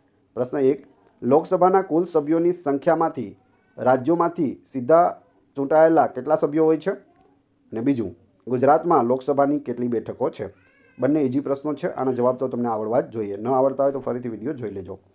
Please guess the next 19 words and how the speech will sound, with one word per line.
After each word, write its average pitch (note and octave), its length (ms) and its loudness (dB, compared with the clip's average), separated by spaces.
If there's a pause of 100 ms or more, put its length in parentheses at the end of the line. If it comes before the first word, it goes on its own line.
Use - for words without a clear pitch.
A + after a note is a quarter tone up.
(460)
આ C#3+ 80 2
વીડિયોની F3+ 300 4
પી E3+ 120 -2
ડી D#3+ 100 4
એફ F3+ 120 2
મેળવવા F3 340 6
માટે F3 220 4
તમે C#3+ 200 0
Telegram-માં D#3+ 680 0 (840)
અમારી D#3 220 2
ચેનલની D#3 320 2
મુલાકાત D#3+ 380 2
લઈ D#3+ 140 2
શકો E3 220 -2
છો, F3+ 160 -4
જેની D3 220 0
લિંક C3 280 -2
ડિસ્ક્રિપ્શનમાં B2 600 -4
પણ D3+ 160 0